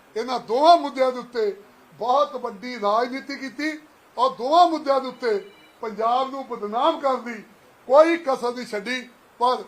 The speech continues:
ਸੱਚ ਤੇ ਸੱਚ ਹੀ ਹੈ, ਸੱਚ ਨੇ ਸੱਚ ਹੀ ਰਹਿਣਾ,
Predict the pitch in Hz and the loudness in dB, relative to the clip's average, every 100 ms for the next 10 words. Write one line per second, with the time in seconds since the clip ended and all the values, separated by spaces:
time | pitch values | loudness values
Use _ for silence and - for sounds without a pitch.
0 | - - _ - 247 294 294 285 - 220 | -18 -20 _ -4 -2 -2 -4 -6 -2 -4
1 | 226 240 226 180 - _ _ _ - 233 | -4 -6 -6 -6 -12 _ _ _ -4 -2
2 | 254 269 277 - 247 285 277 262 233 247 | -2 -6 -6 -4 -2 -2 -4 -2 0 0